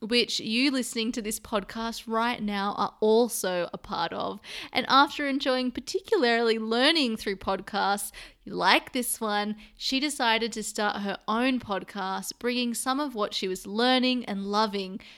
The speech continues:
to a French-speaking audience. Her podcast is called Change Ma Vie, which in English translates to Change My Life. And, quote, "It took off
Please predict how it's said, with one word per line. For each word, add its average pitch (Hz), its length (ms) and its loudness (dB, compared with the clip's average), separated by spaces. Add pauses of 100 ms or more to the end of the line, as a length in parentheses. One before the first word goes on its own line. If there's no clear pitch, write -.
(120)
to 226 120 0
a 214 60 2
French-speaking 208 920 0
audience. 190 680 -6 (400)
Her 233 120 -2
podcast 247 720 -2
is 226 140 -8
called 214 420 -4 (100)
Change 208 840 -2
Ma 208 180 2
Vie, 294 400 2
which 226 420 -4
in 214 240 -2
English 254 520 -2
translates 208 880 -4
to 190 400 -2
Change 190 500 -6
My 175 140 -4
Life. 180 500 -6 (560)
And, 233 580 2 (560)
quote, 226 460 2 (100)
"It 208 220 -4
took 254 240 -4
off 214 320 0